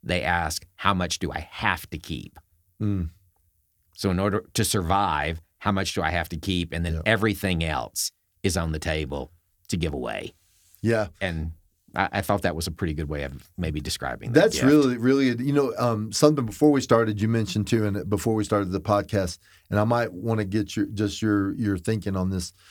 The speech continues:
Speaker 2: So we know that the Bible talks about, uh, giving, uh, to the,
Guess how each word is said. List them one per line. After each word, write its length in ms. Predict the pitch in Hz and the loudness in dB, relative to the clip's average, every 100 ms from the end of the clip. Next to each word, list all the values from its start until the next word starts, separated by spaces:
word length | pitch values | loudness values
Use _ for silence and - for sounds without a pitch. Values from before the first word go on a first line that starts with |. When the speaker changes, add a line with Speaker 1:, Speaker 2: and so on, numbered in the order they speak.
| - | -20
Speaker 2:
So 160 | - 139 | 2 4
we 140 | 139 | 6
know 180 | 147 135 | 4 2
that 140 | 120 | -2
the 60 | 101 | 2
Bible 280 | 107 104 101 | 2 2 0
talks 340 | 107 104 - | 0 0 -2
about, 480 | 104 92 92 98 95 | -4 -2 -2 -2 -6
uh, 280 | - 95 90 95 | -4 -2 -2 -4
giving, 640 | 95 110 101 107 101 101 90 _ _ _ | -2 0 0 -2 -2 -6 -8 _ _ _
uh, 380 | 104 98 92 92 95 - | -2 0 0 -2 -4 -8
to 640 | - 117 110 104 98 98 | -2 0 0 0 -2 -4
the, 240 | 95 104 | -2 -4